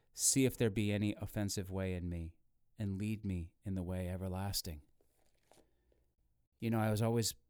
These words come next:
blown away by how David seemed to talk to God, even about his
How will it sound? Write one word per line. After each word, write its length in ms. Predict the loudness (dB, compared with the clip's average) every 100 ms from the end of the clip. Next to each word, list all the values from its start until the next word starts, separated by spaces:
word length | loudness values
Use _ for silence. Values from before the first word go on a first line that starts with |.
| _
blown 260 | -4 0 0
away 260 | 0 0 0
by 180 | 0
how 240 | -2 -2 -4
David 540 | -2 -2 0 -2 -2
seemed 420 | -2 -2 -2 -2 -4
to 360 | -2 0 -2 -6
talk 340 | -6 -2 -2 -4 -10
to 400 | -4 -2 0 -4 -8 _ -12
God, 520 | -2 0 2 0 -2 -8 _ _ _ _ _ _ -4
even 320 | 0 2 2
about 400 | 2 2 0 -2
his 520 | -6 -2 0 0 -2